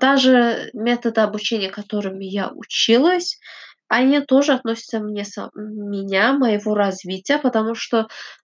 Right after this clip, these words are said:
э, благодаря этим методам сейчас я успешна не только в учёбе, но я могу читать какую-то другую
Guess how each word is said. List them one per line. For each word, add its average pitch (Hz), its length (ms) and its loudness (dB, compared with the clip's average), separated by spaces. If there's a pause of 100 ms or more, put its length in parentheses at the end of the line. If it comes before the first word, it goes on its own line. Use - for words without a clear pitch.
э, 220 380 2
благодаря 240 540 4
этим 226 400 -2
методам 277 520 -2
сейчас 254 480 -2
я 226 120 0
успешна - 720 -2
не 208 140 -8
только 330 420 0
в 254 60 -4
учёбе, 208 540 -4 (460)
но 226 260 4
я 254 160 2
могу 240 300 2
читать 226 380 -4
какую-то 220 500 -2
другую 220 640 -2